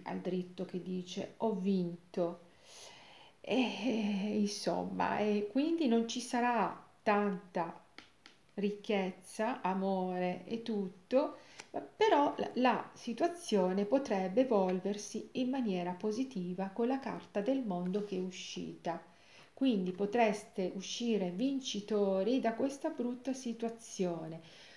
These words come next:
Queste carte riguardano invece anche l'amore, sì,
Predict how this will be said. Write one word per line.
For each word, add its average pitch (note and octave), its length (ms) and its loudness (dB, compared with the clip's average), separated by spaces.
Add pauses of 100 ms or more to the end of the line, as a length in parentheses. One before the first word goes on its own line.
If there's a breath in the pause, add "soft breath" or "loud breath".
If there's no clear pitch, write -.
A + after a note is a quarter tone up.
(160 loud breath)
Queste C4 460 4
carte F4 480 2
riguardano G#3 560 4
invece G3 440 0
anche F#3 340 -4
l'amore, F3 640 -6 (100)
sì, - 280 -10